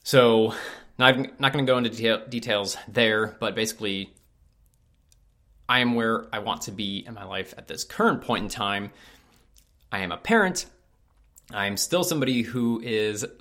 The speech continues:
you know, wanting to understand their purpose and their place in the bigger picture. And now I'm doing that with a child,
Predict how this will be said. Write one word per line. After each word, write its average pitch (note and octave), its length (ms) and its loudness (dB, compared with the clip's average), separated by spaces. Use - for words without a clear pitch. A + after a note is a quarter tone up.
you A2 100 -8
know, F#2 180 -6
wanting B2 500 0
to A2+ 360 0
understand G#2+ 640 -4
their G#2+ 260 -4
purpose G2 560 -4
and G2+ 340 -4
their A2+ 140 0
place A2+ 280 -2
in C3 120 -8
the A2 60 -4
bigger G2+ 200 -4
picture. G2 640 -8
And G2 680 -4
now F2+ 160 -2
I'm F#2 100 -4
doing F2+ 280 -8
that F#2 300 -6
with D3+ 160 -2
a C#3+ 60 -4
child, - 320 -6